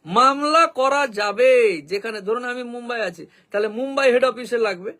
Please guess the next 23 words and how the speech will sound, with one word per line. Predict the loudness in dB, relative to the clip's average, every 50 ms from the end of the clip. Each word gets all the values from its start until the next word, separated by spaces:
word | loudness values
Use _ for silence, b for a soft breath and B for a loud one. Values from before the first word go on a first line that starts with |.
| _ _ _ _ _ _
তো | -10 -8
নিজের | -6 -6 -6 -8 -2 -2 -2 -2 0
রাজ্যে | -4 -6 -8 -8 -10 -8 -8 -8
করাটাই | -6 -6 -4 -4 -4 -4 -6 -8 -8
সুবিধা, | -8 -10 -14 -14 -10 -8 -8 -8
কারণ | -6 -6 -8 -6 -6
মুম্বাই | -8 -10 -10 -4 -2 -2 -2 -2 -4
কতদিন | -8 -6 -6 -6 -6 -6 -8 -6
থাকছো | -6 -6 -4 -4 -6 -6
না | -6 -8 -10
খা-, | -8 -8 -10 -10 -8
থাকছো | -8 -8 -8 -6 -6 -6
ব্যাপার | -4 -4 -4 -4 -4 -6
নয়, | -6 -6 -8 -8 -10 b b b b b b b b
সুন্দর | -8 -6 -4 2 4 2 2
সুষ্ঠুভাবে | 2 0 -6 -10 -8 0 2 2 4 4 2 2 2 0 0 b b b b b b _
করলে | 4 6 6 6 6 4 2 2
টাকা | 2 0 -4 -6 -4 -6 -6 -8
পাবেই, | -6 -4 -6 -4 -2 -2 -2 -2
পাবেই, | -2 -4 -4 -4 -4 -6 -6
পাবেই, | -6 -6 -6 -4 -2 -2 -2 -2
পাবেই, | -2 -4 -4 -2 -2 -2 -2
পাবেই। | -2 -2 -2 2 4 4 4 4 2 -4